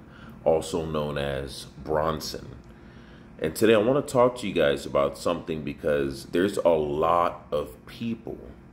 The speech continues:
that think no matter what they do, no matter how they act,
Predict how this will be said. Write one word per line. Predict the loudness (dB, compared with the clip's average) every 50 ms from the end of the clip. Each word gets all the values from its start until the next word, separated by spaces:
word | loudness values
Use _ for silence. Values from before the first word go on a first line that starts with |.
| -18 -2
that | 2 4 4 4 2 -2
think | -8 -6 0 2 2 2 2 0 -4
no | -4 -4
matter | 0 2 2 2 2 2 0
what | -2 -2 2 4 4 4 4 2 0
they | 0 0 0
do, | 0 -2 -2 -2 0 0 -2 -2
no | -2 -2
matter | 0 0 2 2 2 2
how | 0 -2 2 4 6 6 6 6
they | 6 4 4 4 4
act, | 2 2 2 2 2 2 0 -2 -6 -16 -18